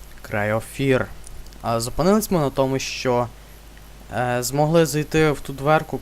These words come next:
коли, е, точніше, яка була колись закрита. А у нас тут є, е, збереження. Давайте ще раз зберемо-, зберем-, збер-, <sighs> Я просто не хочу повертатися в цю гру. Я, здається, починаю жаліти, що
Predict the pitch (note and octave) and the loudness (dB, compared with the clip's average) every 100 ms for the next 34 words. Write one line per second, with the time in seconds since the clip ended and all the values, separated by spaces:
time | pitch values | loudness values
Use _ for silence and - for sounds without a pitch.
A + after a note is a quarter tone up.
0 | - B2+ B2+ B2 A#2+ A2+ - A#2 A#2 A2+ | -2 0 2 0 0 -4 -8 -6 -4 -6
1 | B2 C3+ - C3+ - D3+ C3 C3 B2 C#3 | -6 -4 0 0 2 0 2 -2 0 0
2 | C3 B2 B2 - C3 D3+ E3 A#2+ G2 - | 0 -2 -6 -4 -2 -2 0 -2 -2 -8
3 | - - - - - - - - - - | -10 -10 -14 -20 -20 -20 -20 -20 -20 -20
4 | - A2+ A#2+ B2+ A#2+ - A#2 B2+ B2+ A#2+ | -8 -4 0 0 0 -6 -6 -2 0 0
5 | A2+ - - A2+ A#2 A2+ A2+ C3 D#3+ F3+ | -2 -6 -4 -6 -6 -2 0 2 0 -2
6 | D3+ C3 D#3 C#3+ C3 - D3+ C3+ A#2+ - | -2 -2 -2 -2 -6 -4 -2 -2 -4 -10
7 | B2 B2+ - - - B2 A#2+ B2 C3 - | -8 -8 -8 -12 -10 -10 -6 -4 -4 -6
8 | - A#2 A#2 C3 - - - - - - | -14 -14 -6 -6 -6 -12 -14 -14 -16 -16
9 | - - - - - - - - - - | -16 -18 -20 -20 -6 8 10 10 8 2
10 | - - - - - - - C3+ F3+ - | -4 -10 -14 -16 -14 -12 -6 0 2 4
11 | G3 G3+ G#3 G#3 - B2+ D#3 D#3+ C#3+ - | 6 6 4 2 2 0 0 4 2 2
12 | - - C#3 B2+ F#3 A3+ G3 C3 C#3 D3 | -6 -2 -2 2 2 2 2 2 4 2
13 | C#3 D3+ - - - D#3+ D3 A#2+ C3 D#3 | 0 -4 -4 -8 -4 0 0 0 0 -2
14 | D3 B2+ - - A#2+ A2+ | -4 -6 -8 -6 -2 -2